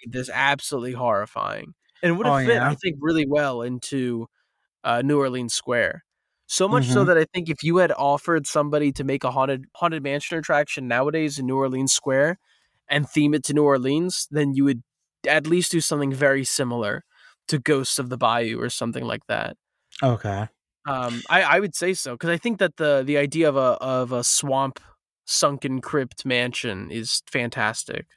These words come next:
Speaker 2: Oh, so you're, you, you like this. All right.
Speaker 1: Absolutely.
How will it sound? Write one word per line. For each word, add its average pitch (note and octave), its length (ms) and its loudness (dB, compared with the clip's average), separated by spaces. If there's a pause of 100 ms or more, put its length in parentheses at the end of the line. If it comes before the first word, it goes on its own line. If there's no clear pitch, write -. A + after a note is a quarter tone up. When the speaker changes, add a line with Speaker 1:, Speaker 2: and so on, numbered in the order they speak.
(140)
Speaker 2:
Oh, D3+ 480 4
so D3+ 180 0
you're, D#3 460 6
you, C#3 400 2
you C3+ 180 2
like F3+ 380 2
this. G#2 380 -6
All F#3 160 -2
right. A#2 400 -6 (240)
Speaker 1:
Absolutely. B2+ 760 -4